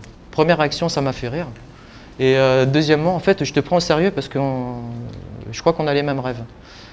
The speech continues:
Et, euh, le truc, c'est que moi, j'ai cinq hectares chez moi, quoi. Je sais pas trop quoi en faire. Et, euh,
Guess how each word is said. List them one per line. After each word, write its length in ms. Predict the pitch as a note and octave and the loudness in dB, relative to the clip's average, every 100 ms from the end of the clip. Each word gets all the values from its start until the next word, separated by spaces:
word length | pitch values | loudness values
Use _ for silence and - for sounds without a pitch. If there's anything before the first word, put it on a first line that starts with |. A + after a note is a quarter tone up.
| - - | -20 -2
Et, 160 | B2+ C3 | 2 4
euh, 640 | C3+ C3 B2 B2 B2 A#2+ | 4 2 2 0 -2 -2
le 80 | A#2+ | -2
truc, 220 | D#3+ A3 | 0 2
c'est 160 | - D3 | 2 0
que 100 | D3 | 2
moi, 160 | E3+ | 0
j'ai 100 | D3+ | 0
cinq 220 | B2 G#3+ | -2 0
hectares 300 | D#3 - G3 | -2 -2 -4
chez 120 | - C3 | -2 -4
moi, 160 | F3+ | -4
quoi. 120 | - A#2 | -8 -10
Je 120 | A2 | -8
sais 140 | A#2 A#2 | -8 -6
pas 100 | D#3 | -8
trop 160 | - | -8
quoi 140 | E3+ A2+ | -6 -6
en 40 | |
faire. 220 | A2 F3 B2+ | -6 -10 -8
Et, 120 | A2+ | -8
euh, 80 | G#2 | -8